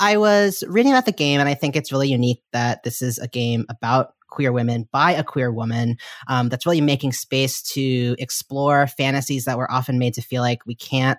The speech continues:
or shouldn't talk about. Um, and I think especially that it's created from a queer woman's perspective, because so often I feel like a lot of these games are, like, made for men and, and, like, marketed to men. Um, and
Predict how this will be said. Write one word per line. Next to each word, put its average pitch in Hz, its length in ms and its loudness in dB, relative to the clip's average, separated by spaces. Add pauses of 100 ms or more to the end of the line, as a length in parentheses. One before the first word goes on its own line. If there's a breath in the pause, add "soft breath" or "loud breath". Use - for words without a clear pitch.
(120)
or 123 80 -4
shouldn't 120 420 -2 (100)
talk - 280 -6
about. 196 400 2 (420 loud breath)
Um, 139 240 4
and 156 100 0
I 160 40 4
think 185 240 2 (100)
especially 175 400 0
that 156 140 4
it's - 340 -6 (280)
created 151 640 2 (280)
from 151 160 0
a 143 60 -2
queer 139 240 -2
woman's 131 300 0
perspective, 127 580 -4
because 131 260 -6
so 131 140 0
often 127 560 -2
I 123 80 -6
feel 127 120 -6
like 120 80 -4
a 110 40 -4
lot 117 120 -4
of 117 60 -4
these 117 220 -6
games 113 680 -4
are, 110 580 -8
like, 104 180 -14 (580)
made 117 200 -2
for 117 120 -8
men 113 320 0
and, 110 160 -4
and, 117 80 -6
like, 110 180 -8
marketed 110 440 -6
to - 80 -6
men. 107 420 -2 (400 loud breath)
Um, 107 480 -4 (300)
and 117 440 -2